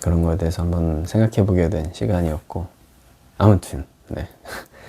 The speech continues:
일곱 번째, 경제, 투자, 자격증 공부를 통해 조금씩 성장했다. 여덟 번째,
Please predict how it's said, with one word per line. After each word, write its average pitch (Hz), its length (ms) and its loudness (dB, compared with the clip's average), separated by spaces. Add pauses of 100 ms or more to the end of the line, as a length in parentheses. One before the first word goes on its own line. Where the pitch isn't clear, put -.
(200)
일곱 127 240 8
번째, 98 320 -2
경제, 110 420 4
투자, 110 300 2
자격증 92 420 -2
공부를 87 340 -2
통해 87 220 0
조금씩 87 400 0
성장했다. 104 640 0 (640)
여덟 90 200 6
번째, 87 460 0